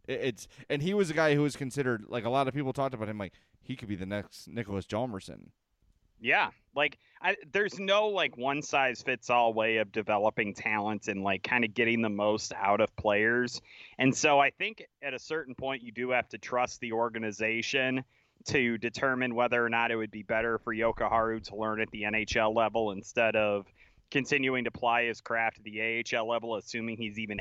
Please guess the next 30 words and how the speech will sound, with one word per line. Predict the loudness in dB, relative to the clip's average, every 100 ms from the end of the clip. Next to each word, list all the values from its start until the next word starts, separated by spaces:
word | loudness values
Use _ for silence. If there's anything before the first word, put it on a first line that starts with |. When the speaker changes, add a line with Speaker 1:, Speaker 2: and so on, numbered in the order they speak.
| -4
Speaker 2:
eligible | -2 -2 -2 2 4 4
to | 0 -6
do | -4 -4
so. | -2 0 2 2 0 -6 _ _ _
But | 0 2
that | 4 2
is | 0
what | 0 2
I | 2
would | 0 -4
caution, | -2 -2 -4 -10 -16 -10
is | -10 -4
that | 0 2 0 -4 _ _
you | -14 -6
can't | 0 0 0
just | -4 0
automatically | 0 2 0 -2 -2 -6
go, | -4 -2
"Well, | 0 0 0
we | -2
don't | 0 0 2
wanna | 0 0 0 -2 -4 _ -20 _ _ _ -20 -20 -20 -4
ru-, | 0 0
excuse | -2 -2 0
me, | 0
run | 2 2 2
the |
risk | 2 0 0 -2
of | -2
him | -2 -2 0 -2